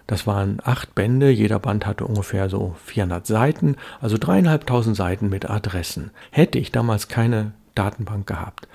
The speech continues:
das Ding wäre absolut unbezahlbar in der Erstellung gewesen. Und so war das eine fast vollautomatische Formatierung. Jede Seite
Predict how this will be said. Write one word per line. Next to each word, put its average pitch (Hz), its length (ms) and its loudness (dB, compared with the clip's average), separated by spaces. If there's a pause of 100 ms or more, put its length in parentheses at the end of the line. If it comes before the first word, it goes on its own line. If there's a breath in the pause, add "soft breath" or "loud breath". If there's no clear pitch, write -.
das - 180 -4
Ding 101 220 2
wäre 95 320 0
absolut 110 560 0
unbezahlbar 101 640 0
in 92 60 -2
der - 160 -4
Erstellung 101 400 -4
gewesen. 110 360 2
Und 123 140 0
so 147 280 4 (120)
war 113 160 2
das 107 160 0
eine 98 280 -4
fast - 360 -2
vollautomatische 101 1000 -2 (200 loud breath)
Formatierung. 113 880 0 (180)
Jede 113 280 4
Seite 98 500 -2